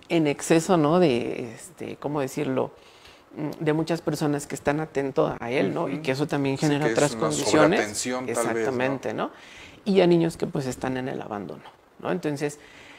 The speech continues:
Speaker 1: pues, obviamente, una mente que no está ocupada, una mente que está pensando en
Speaker 2: Ujú.
Speaker 1: otro tipo de actividades, pues, obviamente, es una mente en riesgo, ¿no?
Speaker 2: Claro.
Speaker 1: Entonces,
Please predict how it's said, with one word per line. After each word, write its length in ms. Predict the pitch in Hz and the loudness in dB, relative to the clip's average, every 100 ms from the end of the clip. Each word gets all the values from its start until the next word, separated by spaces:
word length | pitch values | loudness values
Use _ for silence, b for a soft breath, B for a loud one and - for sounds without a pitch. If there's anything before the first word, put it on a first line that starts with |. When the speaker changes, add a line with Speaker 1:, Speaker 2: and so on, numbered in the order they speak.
| B - | B 2
Speaker 1:
pues, 180 | 185 | 4
obviamente, 480 | 202 202 196 190 190 | 4 4 4 4 4
una 200 | 190 185 | 6 6
mente 300 | 185 175 180 | 4 4 4
que 120 | 180 156 | 2 -2
no 100 | 160 | -6
está 200 | - 165 | -4 -6
ocupada, 500 | 160 - 151 143 151 | -6 -6 -4 -2 -2
una 200 | 151 147 | -2 -4
mente 300 | 147 147 143 | -6 -6 -8
que 80 | 139 | -8
está 220 | - 139 | -8 -6
pensando 520 | - 165 143 147 160 | -2 -2 -2 -4 -4
en 60 | 151 | -6
Speaker 2:
Ujú. 80 | 143 | -6
Speaker 1:
otro 180 | 151 | -8
tipo 200 | - 160 | -10 -8
de 60 | 160 | -8
actividades, 540 | - 156 160 147 160 175 | -6 -4 -2 -2 -6 -8
pues, 200 | 151 151 | -12 -10
obviamente, 400 | 151 151 147 156 | -10 -10 -10 -8
es 100 | 151 | -8
una 160 | 143 | -8
mente 260 | 139 135 107 | -8 -8 -10
en 80 | - | -6
riesgo, 280 | 143 226 147 | -4 -4 -10
¿no? 840 | - _ _ - - - - - | -16 _ _ -20 -20 -20 -20 -12
Speaker 2:
Claro. 160 | 175 196 | -6 -4
Speaker 1:
Entonces, 440 | 156 151 156 | -4 -4 -4